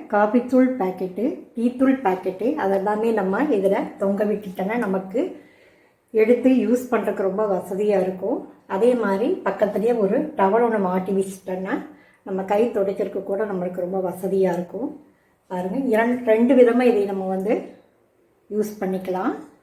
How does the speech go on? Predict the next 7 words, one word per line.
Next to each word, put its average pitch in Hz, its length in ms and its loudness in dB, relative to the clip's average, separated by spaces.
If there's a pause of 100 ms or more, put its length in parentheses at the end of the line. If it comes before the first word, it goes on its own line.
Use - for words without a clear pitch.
(340)
நெக்ஸ்ட் - 340 -10
ஐடியா 190 260 4
என்னன்னு 185 300 -4
பார்க்கலாம். 180 480 -6 (1120)
ஃப்ரெண்ட்ஸ், 247 340 2
நமக்கு 208 320 -4
ரொம்ப 240 180 4